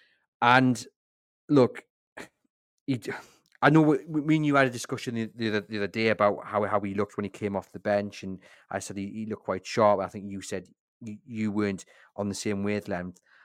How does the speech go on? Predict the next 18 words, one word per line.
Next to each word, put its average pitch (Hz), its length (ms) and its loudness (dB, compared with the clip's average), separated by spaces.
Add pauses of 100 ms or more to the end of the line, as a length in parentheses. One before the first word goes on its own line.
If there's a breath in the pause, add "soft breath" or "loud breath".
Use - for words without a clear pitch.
(140 soft breath)
Um, 117 260 -4
but 139 400 4 (540)
to, 147 240 4
to, 131 160 -10
to - 200 -4
lose 160 360 2 (320)
the 127 80 2
main 135 240 2
striker 123 560 0
that 110 180 2
early 107 200 -4
on 104 120 -2
in, 107 80 -8
in 110 180 -10
the 101 80 -8
game, 98 420 -4 (580)
it, 127 160 -8
it, 139 160 -10